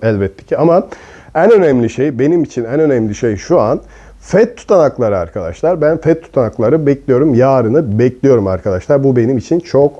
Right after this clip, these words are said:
önemli diye düşünüyorum. Ayrıca buradaki asıl mevzuyu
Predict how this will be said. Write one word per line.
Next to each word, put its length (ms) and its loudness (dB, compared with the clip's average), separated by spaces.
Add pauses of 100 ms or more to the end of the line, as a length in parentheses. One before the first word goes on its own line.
önemli 500 2
diye 300 2
düşünüyorum. 600 2 (1080)
Ayrıca 560 2 (800)
buradaki 440 2
asıl 300 0
mevzuyu 680 0